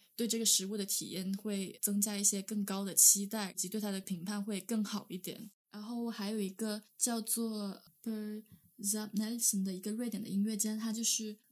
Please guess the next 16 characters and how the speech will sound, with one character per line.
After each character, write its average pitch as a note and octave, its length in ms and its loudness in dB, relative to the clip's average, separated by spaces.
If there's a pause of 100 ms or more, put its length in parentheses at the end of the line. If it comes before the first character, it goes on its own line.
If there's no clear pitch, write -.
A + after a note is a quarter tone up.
(140)
对 G#3+ 100 2
这 A3 100 4
些 G3+ 300 4
所 G3+ 180 4
有 G3+ 140 0
食 - 180 2
物 A3 140 -2
筹 G#3 240 2
备 G#3 140 -4
的 G3 80 2
声 G#3 120 4
音 G3+ 80 2
特 A#3 80 -2
别 G#3+ 80 -6
的 F#3 160 -4
obsessed， G3 340 2